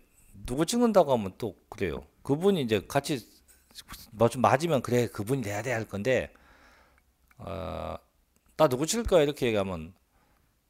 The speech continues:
이제 그분 안 좋아하는 내 친구들도 있잖아요. 그럼 "야, 걔가 되면", 뭐, 걔가, 걔가 어쨌든 간에 걔가 되면 나라가 망한다, <laughs> 등, 어쨌든 등, 어? 그,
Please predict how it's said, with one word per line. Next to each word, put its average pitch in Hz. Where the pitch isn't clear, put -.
이제 -
그분 151
안 113
좋아하는 135
내 95
친구들도 135
있잖아요. 80
그럼 113
"야, 123
걔가 117
되면", 143
뭐, 127
걔가, 127
걔가 147
어쨌든 139
간에 117
걔가 131
되면 127
나라가 123
망한다, 123
<laughs> 131
등, -
어쨌든 123
등, 131
어? 120
그, 143